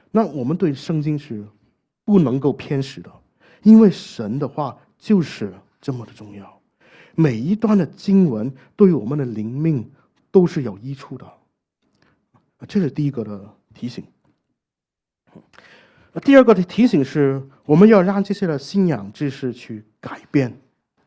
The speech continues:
改造我们的生命。啊，我们洗礼班用这本书叫《信而受洗》，是吧？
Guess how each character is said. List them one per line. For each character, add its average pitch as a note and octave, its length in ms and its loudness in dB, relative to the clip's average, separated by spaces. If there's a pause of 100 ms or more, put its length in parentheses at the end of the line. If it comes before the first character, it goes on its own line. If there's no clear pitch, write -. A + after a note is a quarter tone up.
(200)
改 - 160 -12
造 C3+ 180 -2
我 A2+ 80 -4
们 G2+ 140 -12
的 G2 60 -14
生 G#2+ 180 -16
命。 G#2 220 -12 (2250)
啊， - 160 -20
我 A#2+ 100 -8
们 F3+ 100 4
洗 A3+ 120 0
礼 E3+ 80 4
班 F#3+ 200 2
用 D#3+ 460 0
这 F#3+ 100 2
本 C#3 140 0
书 E3+ 160 -4
叫 C3+ 420 0
《信 F#3 240 0
而 D#3 60 0
受 F3 180 2
洗》， - 360 -8
是 G#2+ 80 -12
吧？ F#2+ 100 -18